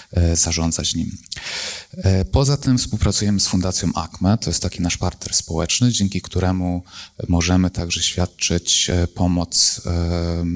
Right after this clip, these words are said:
taką szerszą, czyli na przykład, e, konsultacje z dietetykiem dla naszych, e, podopiecznych, e, hipoterapię albo konsultacje dla rodziców, konsultacje z pracownikiem socjalnym,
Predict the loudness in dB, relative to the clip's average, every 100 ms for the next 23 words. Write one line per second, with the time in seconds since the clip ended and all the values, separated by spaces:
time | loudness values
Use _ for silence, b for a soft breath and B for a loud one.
0 | -2 -4 -2 0 0 0 -2 -2 -2 -2
1 | -2 -2 0 -2 -2 -6 -4 -4 -2 0
2 | 0 -2 -2 -2 -2 0 0 -2 -2 -4
3 | -2 0 0 0 -2 -2 -2 -2 -4 -6
4 | -2 -2 -2 -4 -2 -2 -2 0 0 -2
5 | -8 B B B -2 0 0 -2 -4 -2
6 | -2 -2 -2 0 -2 -6 B -2 -2 0
7 | 0 0 -2 -4 -2 -2 -2 -2 -4 -6
8 | -8 -8 -8 -6 -4 -4 -4 -6 -4 -4
9 | -6 -6 -8 -2 0 0 -4 -4 -2 -2
10 | 0 -2 -2